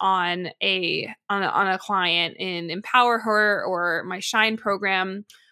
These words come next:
which is my one-on-one program, you know, we run a G I maps and it has an enzyme marker there, and that will tell us if someone is basically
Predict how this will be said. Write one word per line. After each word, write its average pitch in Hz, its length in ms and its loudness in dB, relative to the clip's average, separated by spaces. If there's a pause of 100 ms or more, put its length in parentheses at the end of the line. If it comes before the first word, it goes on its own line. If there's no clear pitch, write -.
which 185 160 -6
is 190 100 -4
my 185 120 2
one-on-one 185 640 0
program, 190 580 0 (360)
you 226 120 2
know, 202 200 2 (560)
we 240 480 2
run 196 460 4
a - 80 -4
G 190 160 0
I 185 100 4
maps 180 280 2
and 196 100 -4
it 185 80 -6
has 196 800 2 (540)
an 208 160 -2
enzyme 196 760 2
marker 208 460 2
there, 110 540 -2 (200)
and 202 380 0
that 214 360 6 (380)
will 226 140 4
tell 226 300 2
us 202 200 4
if 196 120 -6
someone 196 520 0
is - 560 -4
basically 214 640 2